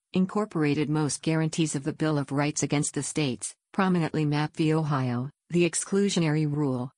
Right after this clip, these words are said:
and Gideon v. Wainwright, right to appointed counsel,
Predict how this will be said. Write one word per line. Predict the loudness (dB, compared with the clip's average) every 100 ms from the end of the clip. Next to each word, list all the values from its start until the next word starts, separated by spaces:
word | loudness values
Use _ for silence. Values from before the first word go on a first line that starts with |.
| _ -4
and | 0
Gideon | 2 2 2
v. | 2
Wainwright, | 2 2 2 0 -4 -8 _ _
right | 0 0 2
to | 2
appointed | 2 0 0 0
counsel, | -2 0 0 0 -2 -2